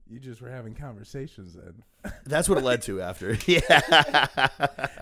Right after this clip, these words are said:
Speaker 1: So the game was talking.
Speaker 2: Pretty much.
Speaker 1: <laughs> Okay.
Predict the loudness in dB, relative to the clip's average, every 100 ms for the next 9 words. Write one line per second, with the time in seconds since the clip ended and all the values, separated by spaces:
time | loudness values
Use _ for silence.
0 | -14 -10 -8 -6 -4 -4 -6 -8 -6 -6
1 | -8 -14 -16 -20 _ _ _ -6 -4 -6
2 | -10 -6 -6 -4 -8 -8 -10 -10